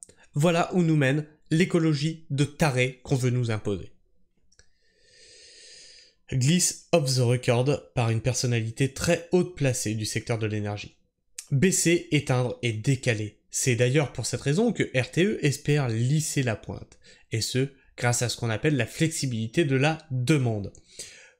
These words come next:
Plus on peut déplacer la consommation pour la mettre en face de ces heures de forte production décarbonée, mieux c'est. Il faut réfléchir à des signaux tarifaires, souligne Mathieu Pierzo. Cela donc s'appuie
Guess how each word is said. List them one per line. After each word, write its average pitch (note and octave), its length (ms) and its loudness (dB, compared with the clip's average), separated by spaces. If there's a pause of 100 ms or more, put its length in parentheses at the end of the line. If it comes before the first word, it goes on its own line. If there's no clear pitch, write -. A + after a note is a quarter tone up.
(120)
Plus G#3+ 520 0 (160)
on C3 100 0
peut B2+ 180 0
déplacer A#2+ 520 0
la G2+ 200 -2
consommation A#2+ 600 -2
pour B2+ 160 0
la G#2+ 120 0
mettre G#2+ 280 -6
en G#2 220 -6
face - 640 -6
de - 80 -10
ces G#2 280 -6
heures G#2 180 -4
de - 160 -12 (880)
forte - 400 -4
production G#2 420 -6
décarbonée, A2 640 -4 (200)
mieux B2 280 2
c'est. - 300 -6 (600)
Il C#3+ 100 2
faut A#3+ 140 2
réfléchir F3 520 0
à C#3 80 4
des A#2+ 80 -2
signaux E3 340 0
tarifaires, A#2+ 760 -2
souligne G#2+ 420 -4
Mathieu A2 460 0
Pierzo. A2+ 520 -2 (640)
Cela A#2 320 2
donc A#2 240 0
s'appuie - 560 -2